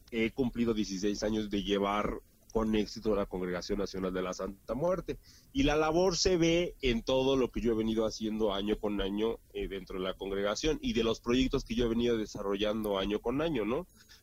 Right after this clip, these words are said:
Porque no cualquier persona se mantiene, ¿no? No cualquier persona ha llevado, este, una congregación como yo la he de-,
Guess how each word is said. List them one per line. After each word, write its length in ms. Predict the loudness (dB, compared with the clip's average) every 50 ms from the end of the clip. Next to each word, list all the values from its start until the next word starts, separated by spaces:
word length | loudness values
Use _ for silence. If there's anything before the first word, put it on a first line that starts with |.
| _ -2
Porque 240 | -2 0 2 4
no 140 | 4 4 4
cualquier 280 | 4 2 2 2 0 0
persona 320 | 0 0 2 2 2 2
se 120 | 2 2 2
mantiene, 600 | 2 2 0 -2 -4 -4 -2 0 0 2 4 4
¿no? 140 | 4 4
No 160 | 4 4 2 2
cualquier 420 | 2 2 0 0 0 0 0 0
persona 720 | 0 0 -2 0 0 2 2 4 4 4 4 2 0 -2 -2
ha 420 | -2 -2 0 0 2 2 2 0 0
llevado, 840 | 2 2 2 2 2 2 2 2 2 2 4 4 4 4 4 2 2
este, 280 | -2 -4 -6 -4 0
una 200 | 2 2 2 0
congregación 600 | 0 -2 -2 0 0 0 0 0 -2 -2 -4 -6
como 220 | -6 -4 -4 -4 -2
yo 140 | 0 0 0
la 180 | 2 2 0
he 60 | 0
de-, 180 | 0 -2 -2 -4